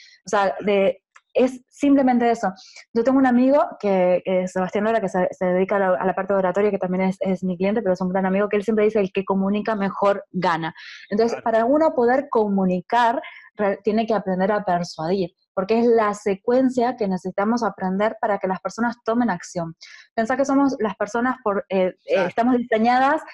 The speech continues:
Speaker 1: para dejar todo para mañana.
Speaker 2: Sí.
Speaker 1: Esto para mañana, esto no sé qué, ya, ya,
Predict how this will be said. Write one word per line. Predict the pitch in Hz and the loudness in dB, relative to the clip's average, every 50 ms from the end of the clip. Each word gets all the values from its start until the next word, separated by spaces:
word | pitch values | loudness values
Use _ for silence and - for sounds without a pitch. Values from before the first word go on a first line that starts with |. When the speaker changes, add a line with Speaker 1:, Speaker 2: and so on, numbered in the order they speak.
| - _ - | -12 _ -2
Speaker 1:
para | 220 214 220 | 0 0 0
dejar | 214 220 254 262 254 | 0 0 -2 -2 -2
todo | - 269 262 269 262 | 0 2 2 2 2
para | 254 233 208 | 0 -4 -2
mañana. | 196 190 185 180 175 170 165 165 _ _ _ _ _ _ _ _ _ _ _ _ _ _ _ - - | -2 -2 -2 -2 -2 -4 -6 -8 _ _ _ _ _ _ _ _ _ _ _ _ _ _ _ -20 -10
Speaker 2:
Sí. | - | -4
Speaker 1:
Esto | - 226 233 226 - 226 | -2 -2 0 0 -2 -4
para | 220 214 196 190 | -2 -2 -2 -2
mañana, | 190 190 190 202 214 220 226 226 226 226 233 233 240 233 233 - - - - | -2 0 0 0 2 2 2 0 0 2 2 2 2 0 -2 -6 -14 -14 -8
esto | - 202 196 214 214 | -6 -4 -2 -2 -4
no | 202 | -2
sé | 196 202 | -2 -2
qué, | 196 214 208 202 | 0 0 0 0
ya, | 220 220 220 233 233 - - 202 | 0 0 0 0 0 -2 -2 -2
ya, | 226 226 240 247 | 0 0 0 0